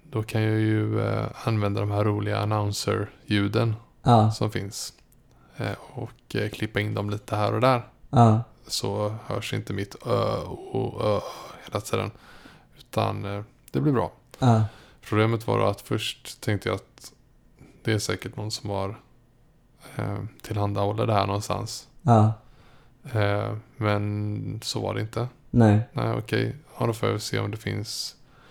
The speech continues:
Speaker 1: något YouTube-klipp jag kan, eh, klippa ur, ur eller sådär.
Speaker 2: Ja.
Speaker 1: Nej.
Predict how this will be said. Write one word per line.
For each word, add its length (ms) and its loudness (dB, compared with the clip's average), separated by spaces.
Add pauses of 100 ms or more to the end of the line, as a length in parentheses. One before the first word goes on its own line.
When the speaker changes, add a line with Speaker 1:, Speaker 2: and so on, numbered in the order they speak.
(220)
Speaker 1:
något 560 -10 (200)
YouTube-klipp 680 -2 (100)
jag 160 -2
kan, 320 -2
eh, 180 -2 (580)
klippa 240 -2
ur, 240 -2
ur 240 -2
eller 160 -4
sådär. 320 -4 (180)
Speaker 2:
Ja. 280 10 (720)
Speaker 1:
Nej. 540 4